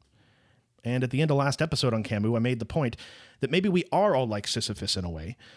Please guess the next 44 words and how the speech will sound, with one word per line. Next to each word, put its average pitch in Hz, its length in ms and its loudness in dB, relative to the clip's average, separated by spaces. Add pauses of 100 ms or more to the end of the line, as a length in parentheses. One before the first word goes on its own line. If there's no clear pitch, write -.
(320)
but 151 100 2
the 160 80 0
Camus 175 400 4
says 160 240 4
we're 151 100 2
only 208 220 2
condemned 160 420 2
by 143 120 4
the 131 100 2
gods 123 380 0
to - 100 -2
push - 320 2
the 110 100 0
boulder, 90 360 -4 (360)
not 170 180 0
to - 140 -4
agonize 131 520 0
over 113 120 -2
the 101 80 -2
process, - 640 -6 (360)
and 127 80 2
that 131 40 0
we 135 60 2
should 139 160 2
strive 160 380 2
to 147 120 2
enjoy 143 360 6
the 143 80 2
process 127 420 0
of 120 120 -4
pushing 147 320 4
that 107 180 0
boulder 113 260 2
as 110 100 0
much 123 200 2
as 113 100 -2
we 117 80 0
can, 135 340 -2 (280)
that 139 80 -2
we 135 60 2
should 131 140 4
imagine 147 480 4
Sisyphus - 520 -2
smiling. 107 500 2